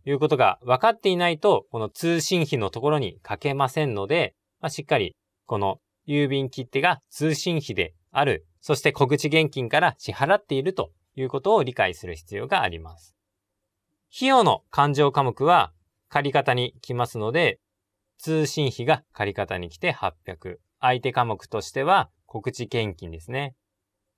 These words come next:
告知献金がなくなるという仕分けですので、貸方に持ってくる。この仕分けを記載したのが、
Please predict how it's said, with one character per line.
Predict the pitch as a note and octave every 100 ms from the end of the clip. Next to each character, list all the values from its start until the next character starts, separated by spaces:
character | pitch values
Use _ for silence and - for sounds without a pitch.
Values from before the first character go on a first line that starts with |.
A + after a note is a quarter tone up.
| _
告 | C3 A#2+
知 | A#2 A#2+
献 | A#2+ A#2
金 | G#2 G#2+ A#2+
が | E3+ G#2+
な | F#2 F2+
く | D#3
な | F3+
る | F#3+
と | F#3+ G#2
い |
う | F2
仕 | -
分 | F2+
け | F#2+
で | E2
す | F2+
の | G#2
で、 | D3 C3 - _
貸 | _ G2 -
方 | F#2 F#2+
に |
持 | C3+ B2
っ |
て | -
く | -
る。 | F2+ - _ _ _ _ _
こ | -
の | C#3
仕 | B2+ C3
分 | F#2+ A2+
け | C3
を | G3 - _ _
記 | -
載 | A#2 G#2+
し | -
た | A2
の | G2
が、 | A2+ F#3 D#3